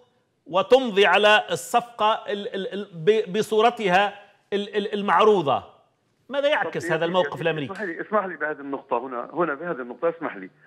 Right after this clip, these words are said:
Speaker 2: أولًا، أولًا المعادلة كالتالي، آه، آه، وقف إطلاق النار لمدة ست أسابيع، الإفراج عن الرهائن، ثم سنقضي عليكم. تخيل أنت يعني المنطق.
Speaker 1: مم.
Speaker 2: يعني، يعني ليس إنه بعد،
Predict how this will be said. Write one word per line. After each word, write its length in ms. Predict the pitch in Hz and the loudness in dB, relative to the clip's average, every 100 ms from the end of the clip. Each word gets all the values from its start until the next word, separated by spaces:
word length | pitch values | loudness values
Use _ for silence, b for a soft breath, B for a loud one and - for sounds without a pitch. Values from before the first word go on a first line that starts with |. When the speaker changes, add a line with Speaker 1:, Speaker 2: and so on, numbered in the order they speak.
| b 202 | b 0
Speaker 2:
أولًا، 440 | 214 156 131 123 _ _ 170 | 0 -4 -10 -14 _ _ -2
أولًا 340 | 165 127 110 107 b b b - | -2 -4 -10 -20 b b b -4
المعادلة 560 | 151 151 160 196 185 180 | -2 -2 -6 -6 -6 -6
كالتالي، 480 | 175 - 135 104 95 _ _ b b b - | -8 -2 0 0 -6 _ _ b b b 0
آه، 320 | 147 143 139 143 | 0 0 -6 -4
آه، 360 | 139 131 131 | -2 -2 -6
وقف 320 | - 196 - | -2 -2 -2
إطلاق 320 | 190 190 190 175 | -6 -2 -2 -2
النار 280 | 175 175 160 | 0 -2 -2
لمدة 320 | 165 156 156 156 | -6 -2 -2 -4
ست 140 | - | -12
أسابيع، 500 | 131 131 120 135 165 - _ - | -2 -2 -2 -4 -6 -8 _ -6
الإفراج 400 | 147 156 190 190 | -2 0 -2 -4
عن 180 | 170 170 | -8 -6
الرهائن، 640 | 160 156 135 139 139 170 - b b _ | -4 -4 -6 -8 -6 -8 -12 b b _
ثم 240 | 262 226 214 | 0 0 -4
سنقضي 400 | 240 254 190 233 | -8 -8 -2 0
عليكم. 480 | 226 233 226 139 107 _ _ _ _ _ | 0 -4 -6 -8 -8 _ _ _ _ _
تخيل 360 | - 208 202 220 | -2 -2 -2 -8
أنت 180 | 202 208 | -8 -4
يعني 240 | 196 185 | -4 -4
المنطق. 560 | 175 185 202 143 - - _ _ 147 | -4 -4 -4 -8 -12 -20 _ _ -12
Speaker 1:
مم. 280 | 135 107 95 _ - | -12 -12 -16 _ 0
Speaker 2:
يعني، 340 | 160 165 170 | 2 0 -6
يعني 220 | 151 156 | -8 -6
ليس 240 | 165 254 240 233 | -6 -6 -6 -10
إنه 300 | 214 208 208 B B | -4 -2 -4 B B
بعد، 240 | 160 190 | 0 0